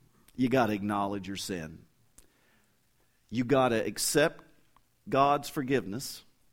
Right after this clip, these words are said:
which is another thing we struggle to do sometimes. Some people, the opposite of not being willing to acknowledge it and own up to it, they can't let it go.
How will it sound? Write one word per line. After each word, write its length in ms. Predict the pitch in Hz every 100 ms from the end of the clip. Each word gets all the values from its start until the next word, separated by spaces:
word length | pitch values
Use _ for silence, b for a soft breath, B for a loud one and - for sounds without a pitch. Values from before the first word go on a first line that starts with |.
| _ _ _ _ _ -
which 180 | 104 110
is 140 | 101
another 300 | 139 175 117
thing 240 | - 107
we 100 | 98
struggle 380 | 92 113 104 92
to 100 | 92
do 180 | 95 92
sometimes. 520 | - 90 92 90 110
Some 180 | - 180
people, 480 | 156 131 135 127 - B B
the 160 | 120 113
opposite 640 | 127 175 220 220 - 117 -
of 120 | 110
not 300 | 123 127 123
being 220 | 123 117
willing 320 | 120 123 110 101
to 120 | 117
acknowledge 580 | 107 120 147 190 123 120
it 180 | 135
and 140 | - 117
own 180 | 127 156
up 160 | 214
to 200 | - 156
it, 100 | 175 B B B B
they 100 | 196
can't 320 | 202 165 160
let 140 | 175 196
it 60 |
go. 340 | 190 226 311